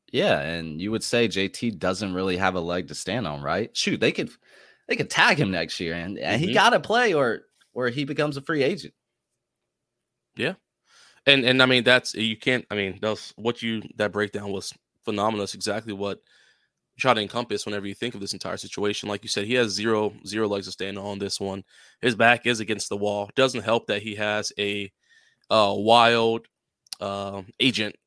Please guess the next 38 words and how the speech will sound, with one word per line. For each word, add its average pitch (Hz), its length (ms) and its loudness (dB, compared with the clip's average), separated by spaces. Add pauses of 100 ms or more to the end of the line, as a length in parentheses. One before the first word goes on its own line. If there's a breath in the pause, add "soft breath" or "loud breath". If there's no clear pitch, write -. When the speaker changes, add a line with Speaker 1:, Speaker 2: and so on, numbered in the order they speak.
(120)
Speaker 2:
going 110 220 0
ham 113 240 -2
on 101 100 -4
Twitter 104 480 -6
every, 104 340 -6 (160)
all 113 180 4
day. 101 280 -6 (380)
So - 160 -4
that 135 160 8
doesn't 117 240 4
help 107 140 -2
the - 60 -14
situation 101 520 -10
out 101 140 -12
either. 104 340 -8
I, 113 200 0
I, 110 200 -2
I 107 120 -2
think 135 300 0
that 113 120 2
it 110 120 -2
is, - 280 -6
it, 107 240 -4
it 131 60 2
will 139 160 4
continue 117 420 -4
to 113 120 -10
get 113 140 -4
messy. 104 500 -6 (400 soft breath)
Um, 107 420 6
I 107 80 2
think 147 320 -4
that 120 340 2
somebody 143 320 0
like 117 200 -2
J 120 180 -2
T, 131 220 -6
the, 135 140 -6